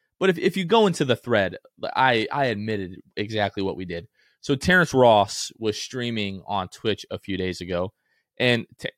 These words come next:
Terrence, one of my favorite Magic players, he's a, a friend of the show. He's been really, really good to us. So when I realized that he's streaming, like, from time to time, I'll just go in and drop some, like, gifted community subs. If you're not familiar with Twitch, it's a streaming platform primarily for video games.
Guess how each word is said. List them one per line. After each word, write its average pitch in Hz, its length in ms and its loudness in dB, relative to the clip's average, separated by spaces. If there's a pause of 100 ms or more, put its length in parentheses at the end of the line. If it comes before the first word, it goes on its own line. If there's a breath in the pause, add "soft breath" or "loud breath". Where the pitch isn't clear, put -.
(240)
Terrence, 156 420 -2 (140)
one 139 200 2
of 131 80 4
my 127 160 4
favorite 123 240 -2
Magic 117 320 -2
players, 110 320 2
he's 101 120 -2
a, 92 220 -2
a 98 80 -4
friend 135 260 0
of 117 60 2
the 107 80 2
show. 113 280 2
He's 107 120 2
been 113 220 -4
really, 117 200 0
really 110 240 0
good 107 220 0
to 107 120 2
us. 107 280 2 (420)
So - 140 -2
when 160 140 2
I 175 180 4
realized 160 520 4
that 104 100 0
he's 123 180 0
streaming, 151 380 0
like, 107 120 -2
from 113 140 -8
time 120 240 -2
to 117 60 -2
time, 120 260 -2
I'll 120 80 2
just 113 220 -10
go 110 180 -2
in 110 100 -2
and 104 140 -4
drop 101 260 2
some, 107 360 -8 (320)
like, 104 260 -2
gifted 113 420 -2
community 113 400 -4
subs. 127 300 0
If 104 140 -2
you're 131 100 -4
not 160 180 0
familiar 139 360 2
with 107 160 -2
Twitch, - 440 0 (380)
it's 131 220 2
a 117 80 4
streaming 143 440 0
platform 117 540 -2
primarily 139 560 0
for 107 160 -6
video 107 380 0
games. 95 520 -6